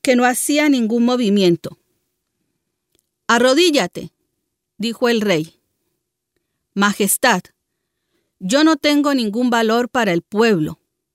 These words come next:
que en realidad la mayor parte de las veces me echa a patadas de sus casas. Tampoco soy el elegido de nadie.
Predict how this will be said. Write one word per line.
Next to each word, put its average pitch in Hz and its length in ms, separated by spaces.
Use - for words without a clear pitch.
que 226 120
en 202 100
realidad 196 560
la 220 160
mayor 240 360
parte 302 380
de 269 100
las 202 240
veces 247 440
me 226 280
echa 294 260
a 294 40
patadas 220 540
de 220 120
sus 196 220
casas. - 460
Tampoco 285 760
soy 277 300
el 277 100
elegido 226 520
de 233 120
nadie. 202 480